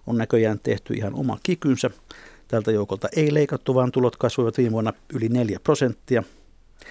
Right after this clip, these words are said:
Ja ensi vuodelle talouskasvu hidastuu. Toivottavasti edes joulupuurosta löytyy manteli. Mutta sitten päivän asiaan. Tänään puhumme yrittäjyyskasvatuksesta.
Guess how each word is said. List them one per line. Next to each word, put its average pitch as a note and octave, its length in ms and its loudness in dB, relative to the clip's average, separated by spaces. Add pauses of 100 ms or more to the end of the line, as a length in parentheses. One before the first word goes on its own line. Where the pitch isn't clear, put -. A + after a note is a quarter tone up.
(160)
Ja - 80 -6
ensi D#3+ 260 4
vuodelle D3 340 4 (500)
talouskasvu G#2+ 760 -2
hidastuu. C3 680 2 (680)
Toivottavasti C#3 580 -2
edes B2 340 0
joulupuurosta G#2+ 600 0
löytyy F#2 340 -12 (140)
manteli. G2 340 -12 (1000)
Mutta D#3+ 180 4
sitten E3 260 6
päivän A#2+ 240 6
asiaan. - 340 -4 (840)
Tänään B2+ 280 2
puhumme G#2+ 340 2
yrittäjyyskasvatuksesta. C3+ 1400 0